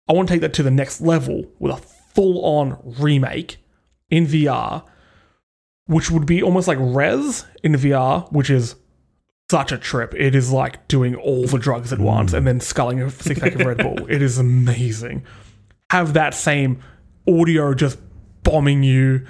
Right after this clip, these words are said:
Speaker 1: the visuals of Rez, but have the Astrobot-esque camera scheme. A lot of V R games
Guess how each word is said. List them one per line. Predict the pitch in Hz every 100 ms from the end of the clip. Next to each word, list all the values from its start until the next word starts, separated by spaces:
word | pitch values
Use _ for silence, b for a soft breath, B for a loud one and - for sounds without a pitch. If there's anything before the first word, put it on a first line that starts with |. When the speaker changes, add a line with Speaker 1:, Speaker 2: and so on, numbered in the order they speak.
| B -
Speaker 1:
the | 123
visuals | 117 - 156 135 135 131
of | 123
Rez, | 131 127 127 123 b b b b b b _ _
but | 185
have | 180 196
the | -
Astrobot-esque | 156 165 - 175 147 143 - - - 139 - - - -
camera | 143 143 170
scheme. | - 190 214 - -
A | 156
lot | 165
of | 156
V | 156
R | 147 143
games | 143 143 135